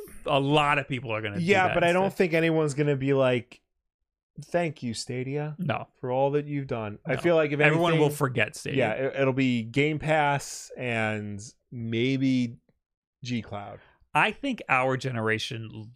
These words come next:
Speaker 1: loves video games in a unique way that we'll never, we will never see again. <laughs>
Speaker 2: What do you mean?
Speaker 1: I think that we love video games and the history of video games, and when we see, like, you know, uh,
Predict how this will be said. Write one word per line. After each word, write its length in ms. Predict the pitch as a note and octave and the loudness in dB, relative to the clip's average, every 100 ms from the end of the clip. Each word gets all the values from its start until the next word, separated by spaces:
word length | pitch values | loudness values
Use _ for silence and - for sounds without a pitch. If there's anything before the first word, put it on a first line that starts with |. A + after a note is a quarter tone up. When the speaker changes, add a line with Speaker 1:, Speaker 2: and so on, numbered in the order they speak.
| - | -2
Speaker 1:
loves 360 | A#2+ A#2+ A#2+ | 0 0 -2
video 420 | A#2 A2 A2+ A2 | -8 -6 -2 -2
games 340 | G#2+ G#2+ G#2+ G#2 | -2 -4 -6 -8
in 100 | A2 | -8
a 40 | |
unique 560 | G#2+ G#2 G#2 G#2 G#2+ - | -10 -10 -10 -8 -8 -8
way 280 | A2 G2 G2 | -8 -6 -6
that 260 | G2+ G2 A#2+ | -8 -10 -10
we'll 200 | G#2+ F#2+ | -10 -10
never, 560 | G2 F#2 G#2+ G2 F2+ - | -10 -10 -10 -10 -10 -2
we 180 | C3 | 2
will 180 | C#3+ C#3 | 2 2
never 320 | B2 A2 G#2 | 2 0 -2
see 240 | G2+ - A2 | -6 -8 -8
again. 240 | - - - | -8 -8 -10
<laughs> 60 | - _ _ _ - | -18 _ _ _ -6
Speaker 2:
What 140 | B2 | -2
do 60 | A#2+ | 0
you 100 | A2 | 0
mean? 220 | G#2 G2 - - - - | -4 -6 -10 -14 -6 2
Speaker 1:
I 140 | D3+ | 2
think 380 | D3 - G#3+ - | 2 -2 -2 2
that 240 | A3 F3+ | 2 2
we 880 | - C3 C3+ D#3+ F#3 G3+ G#3 G#3 G#3+ - | -2 -2 0 0 0 0 0 0 -2 -2
love 640 | D3+ B2+ B2+ C#3 D3 D#3 | -6 -6 0 2 2 0
video 480 | D3 D3+ C3 C3+ C#3 | -4 -10 -2 2 2
games 240 | C3+ C3 | 2 0
and 100 | B2+ | -2
the 60 | G#2 | -6
history 400 | A#2 A2 C#3 C3+ | -8 -6 -2 -2
of 80 | B2+ | 0
video 240 | C#3 D3 | 0 0
games, 340 | C#3+ D3+ D#3 D#3 | -2 -2 -4 -6
and 140 | A#2+ | -8
when 120 | A2 | -8
we 120 | A2+ | -6
see, 800 | A2+ - - A#2 A2+ A2+ A2+ A2+ | -6 -6 -6 -6 -4 -4 -4 -4
like, 560 | B2 A2+ G#2+ G#2 G#2 - | -6 -4 -2 -2 -6 -8
you 100 | A#2 | -8
know, 280 | G#2+ G2 G2 _ _ _ _ _ _ _ | -6 -8 -10 _ _ _ _ _ _ _
uh, 280 | - G#2+ G2+ | -6 -4 -6